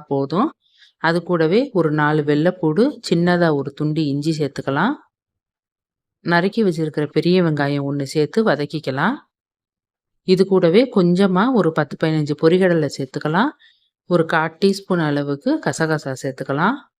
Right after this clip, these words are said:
அது கூடவே ரெண்டு, மூணு முந்திரி பருப்பு சேர்த்துக்கலாம். முந்திரி பருப்பு வேணும்னா சேர்த்துக்கலாம், இல்லைன்னா பரவாயில்ல. நம்ம போட்டிருக்கிற மல்லி, வெங்காயம் எல்லாம் கலர் மாறாம நம்ம வதக்கி எடுத்துக்கணும்.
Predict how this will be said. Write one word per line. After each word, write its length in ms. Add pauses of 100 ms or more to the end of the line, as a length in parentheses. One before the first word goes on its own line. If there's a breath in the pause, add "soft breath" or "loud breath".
(800)
அது 240
கூடவே 360
ரெண்டு, 280
மூணு 200
முந்திரி 300
பருப்பு 260
சேர்த்துக்கலாம். 480
முந்திரி 300
பருப்பு 300
வேணும்னா 480
சேர்த்துக்கலாம், 580
இல்லைன்னா 380
பரவாயில்ல. 440 (1080)
நம்ம 200
போட்டிருக்கிற 600
மல்லி, 420
வெங்காயம் 420
எல்லாம் 240
கலர் 340
மாறாம 500
நம்ம 240
வதக்கி 380
எடுத்துக்கணும். 560